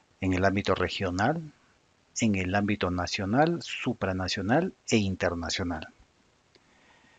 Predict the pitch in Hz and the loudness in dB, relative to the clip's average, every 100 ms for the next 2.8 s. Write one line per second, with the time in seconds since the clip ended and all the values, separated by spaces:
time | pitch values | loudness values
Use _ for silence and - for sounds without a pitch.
0 | _ _ _ _ 123 117 95 107 104 92 | _ _ _ _ 8 8 8 4 2 4
1 | 110 104 104 95 95 127 135 151 - _ | 2 2 0 -4 2 6 6 4 -8 _
2 | _ _ - 104 95 92 104 113 | _ _ 0 2 0 2 8 8